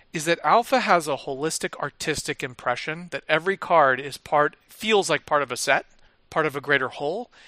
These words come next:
and yet they also have such strong individual artistic identities.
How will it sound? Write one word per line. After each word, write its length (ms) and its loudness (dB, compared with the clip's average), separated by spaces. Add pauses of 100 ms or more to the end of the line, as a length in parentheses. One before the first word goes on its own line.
(460)
and 180 -4
yet 520 -2 (260)
they 140 -4
also 400 -4
have 220 -2
such 200 -6 (120)
strong 440 -2
individual 600 -8
artistic 420 -6
identities. 580 -8